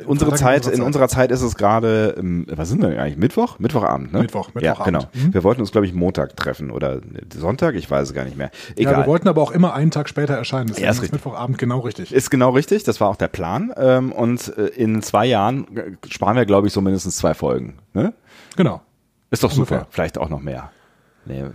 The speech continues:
Speaker 1: ist viel
Speaker 2: Aber,
Speaker 1: mehr.
Speaker 2: ähm,
Speaker 1: Jetzt kommen,
Speaker 2: ich
Speaker 1: jetzt
Speaker 2: freu
Speaker 1: kommen
Speaker 2: mich
Speaker 1: die
Speaker 2: auf jeden Fall, dich,
Speaker 1: Mathematiker
Speaker 2: dich
Speaker 1: alle
Speaker 2: in der
Speaker 1: wieder.
Speaker 2: Realität zu sehen. Also das hat jetzt nichts mit dem Optischen zu tun. Du weißt, äh, das ist, ähm, eher unschön. Aber grundsätzlich, das, die
Speaker 1: <laughs> Aber es riecht
Speaker 2: Audioqualität ist
Speaker 1: gut.
Speaker 2: dann meistens besser.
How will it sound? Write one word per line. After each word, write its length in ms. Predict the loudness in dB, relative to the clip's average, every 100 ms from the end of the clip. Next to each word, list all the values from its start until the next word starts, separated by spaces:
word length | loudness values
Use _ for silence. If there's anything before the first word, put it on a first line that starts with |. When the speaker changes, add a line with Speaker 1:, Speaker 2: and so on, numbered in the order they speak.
| -6
Speaker 1:
ist 200 | -6 -8 -10
viel 40 | -4
Speaker 2:
Aber, 240 | 0 0
Speaker 1:
mehr. 180 | -2 0
Speaker 2:
ähm, 260 | 2 0 -2 -10 -14
Speaker 1:
Jetzt 120 | -6
kommen, 140 | -2
Speaker 2:
ich 60 | 0
Speaker 1:
jetzt 80 | 4
Speaker 2:
freu 80 |
Speaker 1:
kommen 100 | 4 4
Speaker 2:
mich 40 |
Speaker 1:
die 20 | 2
Speaker 2:
auf 40 |
jeden 120 | 2
Fall, 240 | 2 2 2
dich, 200 | 0 0
Speaker 1:
Mathematiker 140 | -2 0
Speaker 2:
dich 100 | 0
Speaker 1:
alle 60 |
Speaker 2:
in 40 | 2
der 60 | 2
Speaker 1:
wieder. 60 |
Speaker 2:
Realität 460 | 2 2 0 0 0
zu 120 | -2
sehen. 420 | -2 0 2 2
Also 160 | 2 -2
das 120 | -2
hat 120 | 0
jetzt 140 | 0 0
nichts 220 | -2 -2 -4
mit 100 | 0
dem 100 | 0
Optischen 360 | -2 -6 0 2
zu 100 | 0
tun. 240 | 0 0
Du 80 | 2
weißt, 320 | 0 -2 -4
äh, 140 | -8 -6
das 180 | -6
ist, 240 | -6 -12 -8
ähm, 400 | -6 -2 -2 -4
eher 560 | -4 -4 -4 -4 -6 0
unschön. 440 | 0 4 2 2 -2 -20 -12 -4 0
Aber 100 | 4
grundsätzlich, 480 | 4 4 2 0 -6
das, 240 | -6 -8 -12 -6
die 120 | 2
Speaker 1:
<laughs> 0 |
Aber 100 | 4
es 140 | 6
riecht 160 | 4 4
Speaker 2:
Audioqualität 160 | 0 -2
ist 60 |
Speaker 1:
gut. 60 | 0
Speaker 2:
dann 60 | 0
meistens 320 | -2 -4 -8
besser. 320 | -8 -8 -10